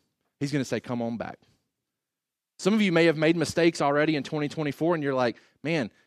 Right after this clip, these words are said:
could God still love me after doing this?" Yeah.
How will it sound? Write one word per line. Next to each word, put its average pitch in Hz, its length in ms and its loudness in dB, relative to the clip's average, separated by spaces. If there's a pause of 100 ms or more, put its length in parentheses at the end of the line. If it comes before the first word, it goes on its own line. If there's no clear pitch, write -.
could 113 140 -10
God 139 240 -2
still 143 240 -2
love 117 240 -2
me 151 120 -4
after 127 200 -6
doing 113 300 -6
this?" 139 360 -8
Yeah. 95 300 -6